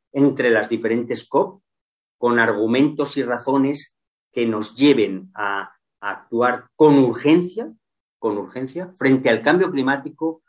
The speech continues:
para evitar los peores escenarios y para aprovechar las oportunidades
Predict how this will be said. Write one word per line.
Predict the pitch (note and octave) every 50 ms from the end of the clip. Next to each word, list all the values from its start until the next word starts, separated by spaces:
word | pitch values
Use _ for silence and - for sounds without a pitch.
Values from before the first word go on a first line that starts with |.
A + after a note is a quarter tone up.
| _ _ _ _ _ _
para | A#2+ A#2 A#2 A2+
evitar | A2 A2 A2 G#2+ A2 C#3+ D#3+ D3+ - - - - _ _ _ _
los | A#2+ A#2+ A#2+ A#2+ A#2+ - - _
peores | - A2+ B2+ E3+ G#3+ G3+ - D#3
escenarios | C#3 - - G#2+ G#2 G#2+ G#2+ B2+ - A3+ C4+ - - _ _ _ _ _ _ _ _ _ _
y | E3+ F#3+ F3
para | F#3 G#3+ A3 G#3+ G#3
aprovechar | - - D3 C#3 B2 A#2 A#2 A2 A#2 - - G3 G3+
las | G3+ F#3+ F3+ E3
oportunidades | D3 - C3+ A#2 - - A#2+ A2+ A2 G#2+ A#2+ B2+ C#3+ F#3 A3 A3+ - -